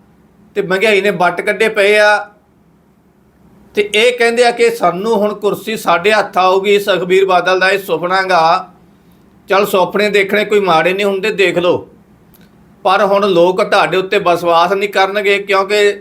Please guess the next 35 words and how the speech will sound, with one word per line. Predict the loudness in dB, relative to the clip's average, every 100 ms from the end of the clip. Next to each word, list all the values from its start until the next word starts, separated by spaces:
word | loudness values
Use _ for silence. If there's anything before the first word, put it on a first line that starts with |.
| -4
ਤੁਹਾਡੀਆਂ | 0 0 0 -2
ਜਿਹੜੀਆਂ | -2 0 -2
ਕਰਤੂਤਾਂ | -4 -6 -4 -4 -2 0
ਨੇ, | 0
ਜਿਹੜੀਆਂ | 0 0 0
ਜੱਗ | 0 0 0
ਜ਼ਾਹਰ | 0 0 0
ਹੋਈਆਂ | -2 -2 0
ਨੇ, | 0 -4 -10 _ _ _ _ _ _ -20 -16 -4
ਤੁਸੀਂ | -2 0 0 0
ਅਠੱਤਰ | 0 -2 0 0
ਦੇ | 0
ਵਿੱਚ | 0 -2
ਕੀ | 0 2 2
ਕਰਾਇਆ, | 2 2 2 2 -2 -6 _ _ _ _ _ _ _ _ _ -4
ਤੁਸੀਂ | -2 0
ਨੱਬੇ | 0 0 0
ਬਾਨਵੇਂ | 0 0 2
ਦਹਾਕੇ | 2 0 -2
ਵਿੱਚ | -4 -6
ਕੀ | -4 -2
ਕਰਾਇਆ, | 0 0 2 0
ਤੁਸੀਂ | -2 -4
ਚੁਰਾਸੀ | -2 0 0 0 -2
ਵਿੱਚ | -4 -6
ਕੀ | -2 -2
ਕਰਾਇਆ, | 2 2 4 4 2 0 -6 _ _ _ _ -8
ਤੁਸੀਂ | -6 -2
ਬਰਗਾੜੀ | -2 0 2 2 2 2
ਬਾਈਬਲ | 2 2
ਕਲਾਂ | 0 0 2
ਦੇ | 0
ਵਿੱਚ | -2 -4
ਕੀ | -2 0
ਕਰਵਾਇਆ, | 0 0 2 2 2